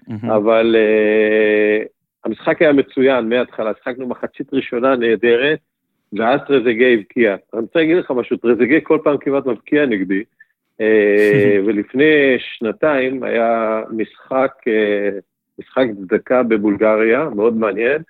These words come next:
Speaker 2: הפאונדיישן של ברבטוב נגד, אה, הפאונדיישן של פיגו, ופיגו בא וביקש שאני אאמן את הקבוצה שלו, שזה היה למן, והיו שם, אה, גיקס, סקולס,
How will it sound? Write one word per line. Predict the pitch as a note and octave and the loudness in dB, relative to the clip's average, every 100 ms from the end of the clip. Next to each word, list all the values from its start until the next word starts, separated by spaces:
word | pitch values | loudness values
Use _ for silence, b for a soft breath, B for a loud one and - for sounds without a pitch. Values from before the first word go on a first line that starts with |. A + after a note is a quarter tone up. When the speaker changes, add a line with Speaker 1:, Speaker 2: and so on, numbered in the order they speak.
| b b b - | b b b -10
Speaker 2:
הפאונדיישן | G2 G2 G2 F#2+ - A2+ A2 B2 C#3+ B2+ A#2+ | -4 -2 0 -2 0 0 2 2 2 0 -4
של | - G#2+ G2+ G2+ F#2+ | 0 0 2 0 2
ברבטוב | B2+ D#3 D#3+ - F3+ F#3 D3+ | 0 0 -2 0 0 0 -2
נגד, | A2 G#2+ A2 G#2 | -6 -2 0 2
אה, | G#2+ G#2+ G#2 G#2 G#2+ | 2 2 2 0 -4
הפאונדיישן | G#2 A2+ A2 A#2 A2 A2+ | -4 0 2 2 0 -2
של | A2 | -2
פיגו, | - A#2 B2 D3 G2+ | 0 2 4 2 0
ופיגו | - E3+ C3+ | 0 2 4
בא | A#2 | 2
וביקש | C3 B2 A2 - B2+ | 2 2 -4 -4 -2
שאני | A2+ A2+ | -2 -2
אאמן | G#2+ A2+ | 0 -2
את | |
הקבוצה | A2 - G#2 A2+ G#2 | -2 -4 -4 -2 -2
שלו, | G2+ F#2 E2+ _ _ _ _ | -4 -4 -6 _ _ _ _
שזה | - G#2+ G#2 | -6 -2 2
היה | G#2 A2 A#2 A2 G#2 G2+ F#2+ | 4 4 4 2 2 0 -2
למן, | G#2 D3 C#3 A#2+ A2 G#2 G2+ | 2 2 2 0 0 -2 -4
והיו | G2 G2 F#2+ F#2+ F#2+ F#2+ F#2 F#2 - - B2+ E3 | -4 -4 -4 -4 -4 -6 -6 -10 -14 -2 0 2
שם, | D3+ A#2+ G#2+ | 0 -2 0
אה, | G2+ G2 F2+ | 0 0 0
גיקס, | G2+ E3 C#3 - - _ _ | 2 4 4 0 -20 _ _
סקולס, | - D#3 C#3 | 2 4 2